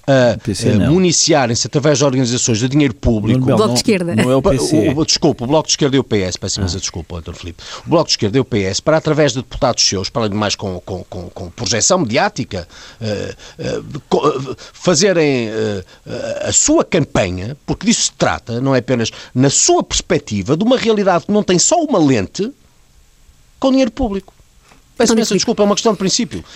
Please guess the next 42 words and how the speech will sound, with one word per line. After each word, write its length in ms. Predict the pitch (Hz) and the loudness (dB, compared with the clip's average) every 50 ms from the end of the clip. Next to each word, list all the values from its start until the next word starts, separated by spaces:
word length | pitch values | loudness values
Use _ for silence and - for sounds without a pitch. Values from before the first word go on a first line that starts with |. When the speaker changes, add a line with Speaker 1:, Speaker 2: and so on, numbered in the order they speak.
| - - | -10 -6
Speaker 1:
E 60 | 214 | -6
para 180 | - - 226 190 | -4 0 2 2
isso, 380 | 147 151 202 202 - - 104 - - - | 2 2 2 0 -4 -6 -6 -8 -10 -10
se 120 | - - 196 | -4 -2 -2
a 40 | - | 0
questão 180 | - - 220 | 0 2 2
é 60 | 208 | 2
realmente 320 | 165 185 190 180 180 175 175 | 2 2 0 2 2 0 0
tão 140 | - 175 160 | 0 -2 0
relevante, 460 | 151 160 131 131 151 190 185 - 202 | 0 0 2 2 2 2 -2 -8 -14
para 160 | - - 220 | -4 -2 -2
isso 100 | 247 - | -2 0
está 100 | - 294 | 2 2
lá 80 | 269 269 | 2 4
o 40 | |
Estado. 440 | 269 - - - 240 185 185 180 160 | 2 2 0 2 2 2 2 0 -2
O 840 | 113 - - _ _ _ _ _ _ _ _ _ _ _ _ - - | -10 -14 -16 _ _ _ _ _ _ _ _ _ _ _ _ -14 -14
Estado 260 | - - 214 196 - | -2 0 0 0 2
tem 160 | - 190 180 | 2 0 2
essa 160 | 156 - - | 2 2 0
obrigação. 480 | 135 123 120 104 104 - - 92 78 - _ _ _ - - _ _ - _ - - - - - - - - - | 0 0 0 0 0 -2 -2 -4 -6 -14 _ _ _ -20 -20 _ _ -20 _ -20 -20 -20 -20 -20 -20 -18 -2 -2
E, 100 | 170 - | 0 2
mas 160 | 175 175 160 | 2 0 2
tem 140 | - 180 165 | 2 0 -2
que 80 | - - | 0 0
fazê-lo 440 | 170 135 - 113 120 127 165 214 240 - - - | -2 0 2 2 2 2 2 -2 -4 -10 -14 -2
com 120 | - 208 | -2 -2
pessoas 260 | - - - 147 - | 0 2 0 0 0
que 80 | - - | 2 0
sejam 240 | 165 139 151 156 165 | 0 2 2 2 2
isentas, 440 | 151 117 117 127 113 - - 104 - | 2 2 2 2 0 0 -2 -6 -4
com 120 | - 123 | -4 -4
pessoas 260 | - - 143 131 - | -4 0 0 0 0
que 60 | - | 0
sejam 340 | - - 123 120 98 117 101 | 0 0 0 0 0 -2 -4
tendencialmente, 760 | 92 - 107 107 104 - - 110 101 104 101 95 - - 107 95 87 - - - - - - - - | -4 -4 -4 -4 -2 -2 -2 -4 -2 -4 -4 -8 -8 -10 -12 -12 -12 -14 -16 -20 -18 -20 -20 -18 -12
eh, 120 | 104 98 90 87 95 | -12 -12 -10 -12 -12
tendencialmente 560 | - 104 90 87 - - 104 101 120 139 - | -10 -8 -6 -4 -4 -4 -2 -2 -4 -2 0
isentas, 460 | 190 151 135 254 302 302 233 240 170 147 | 0 2 2 2 2 2 0 0 0 0
ou 60 | 127 | -2
pelo 140 | - 120 117 | 0 0 2
menos, 260 | 127 127 120 110 | 2 2 2 0